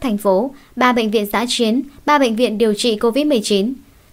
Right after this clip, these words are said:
Các phường đang thành lập điểm thu dung quy mô từ ba mươi đến năm mươi giường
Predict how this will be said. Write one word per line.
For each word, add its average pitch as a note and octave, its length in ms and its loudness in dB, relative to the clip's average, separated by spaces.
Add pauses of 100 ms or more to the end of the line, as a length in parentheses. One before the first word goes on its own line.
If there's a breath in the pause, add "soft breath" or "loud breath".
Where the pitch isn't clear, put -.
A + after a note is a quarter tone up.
Các C#4+ 160 -2
phường A#3 260 0
đang A3 220 -2
thành G#3+ 220 0
lập G#3 160 2
điểm G3+ 220 0
thu A#3+ 180 0
dung B3 260 2
quy A#3 160 -2
mô A3+ 200 2
từ G#3+ 200 0
ba A3+ 160 0
mươi A#3 380 2
đến G3 160 0
năm A#3 140 -2
mươi A3+ 100 0
giường G3+ 300 2